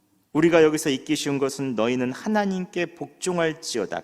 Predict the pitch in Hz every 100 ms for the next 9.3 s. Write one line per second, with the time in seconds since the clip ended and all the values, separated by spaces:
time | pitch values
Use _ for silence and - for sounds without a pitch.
0 | - 135 127 165 160 175 190 - - -
1 | 85 80 85 - 82 80 90 - - 87
2 | - 80 82 - - - 50 - - 82
3 | 82 _ _ _ _ _ _ 113 107 104
4 | 117 113 113 110 113 110 90 85 - 82
5 | - - - 170 156 156 156 131 - _
6 | - - 147 - _ _ _ _ - 180
7 | 190 185 180 175 - - 147 151 - _
8 | - 117 - - 151 127 87 - 69 73
9 | 78 80